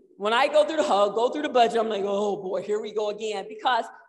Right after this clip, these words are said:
it is a detailed process, especially when you're getting started, especially when you first start doing it.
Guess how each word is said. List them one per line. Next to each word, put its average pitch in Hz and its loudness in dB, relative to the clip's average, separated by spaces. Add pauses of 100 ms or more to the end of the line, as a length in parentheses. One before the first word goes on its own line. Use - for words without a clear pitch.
(460)
it 339 -4
is 339 -6
a 294 -8
detailed 285 -8
process, 220 -4
especially 277 -10
when 262 -10
you're 240 -10
getting 214 -6
started, 202 -6
especially 185 -10
when 190 -10
you 185 -16
first 185 -10
start 175 -10
doing 180 -8
it. 151 -16